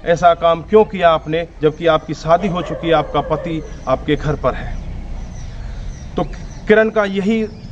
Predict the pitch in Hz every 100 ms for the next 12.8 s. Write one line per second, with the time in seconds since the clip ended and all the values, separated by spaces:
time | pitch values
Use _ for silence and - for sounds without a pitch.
0 | - - - 156 170 180 180 170 180 180
1 | - - 190 165 196 202 - - 180 160
2 | - 165 160 139 135 120 - - - -
3 | - - 147 165 165 - 196 165 147 165
4 | 240 220 190 185 165 165 165 180 - -
5 | 175 165 165 160 165 147 143 156 156 -
6 | - 143 143 131 123 147 - - - -
7 | - _ _ 165 160 208 214 - - 175
8 | 196 196 - - - 247 226 220 - 190
9 | - 170 151 165 151 151 147 147 160 156
10 | - - 175 175 - 156 165 - 165 165
11 | - - - - 180 165 165 165 151 151
12 | 156 151 151 147 143 143 139 143